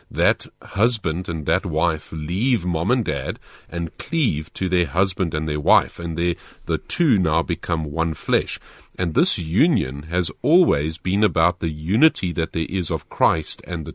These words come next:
church. That's what Ephesians five verse thirty-one to thirty-two says. And so the marriage covenant that there is, this promise that is made before God and before men, is something that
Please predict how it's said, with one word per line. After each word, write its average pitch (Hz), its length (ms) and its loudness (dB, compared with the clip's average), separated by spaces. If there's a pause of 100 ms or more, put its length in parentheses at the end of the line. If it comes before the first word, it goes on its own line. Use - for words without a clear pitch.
(120)
church. 98 340 2 (260)
That's 87 200 -2
what 92 140 0
Ephesians 90 560 -2
five 92 320 2
verse 78 240 -6
thirty-one 82 460 -2
to 80 120 -4
thirty-two 85 600 -2
says. 64 340 -8 (420)
And 92 160 0
so 101 140 2
the 87 100 0
marriage 104 580 0
covenant 135 580 0
that 82 200 -2
there 80 220 0
is, 80 320 2
this 87 220 -4 (100)
promise 151 580 2 (120)
that 85 140 0
is 82 180 -2
made 82 420 0 (320)
before 90 360 0
God 95 600 2
and 117 320 0
before 101 480 0
men, 80 420 2 (380)
is 98 260 0
something 117 500 0
that 85 200 0